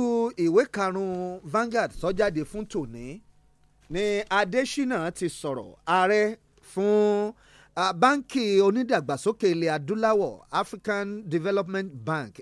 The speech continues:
A F D B, ni dókítà Akínwùmí Adésínà tó jẹ́ ọmọ Nàìjíríà. Doctor Akínwùmí Adésínà ńgbà tí ó sọ̀rọ̀, wọ́n ní ó bojú wo àìsí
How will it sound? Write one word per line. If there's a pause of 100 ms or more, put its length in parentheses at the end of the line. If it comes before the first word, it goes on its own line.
A (140)
F
D
B, (320)
ni
dókítà (320)
Akínwùmí
Adésínà (120)
tó
jẹ́
ọmọ
Nàìjíríà. (600)
Doctor
Akínwùmí
Adésínà
ńgbà
tí
ó
sọ̀rọ̀, (440)
wọ́n
ní (160)
ó
bojú
wo
àìsí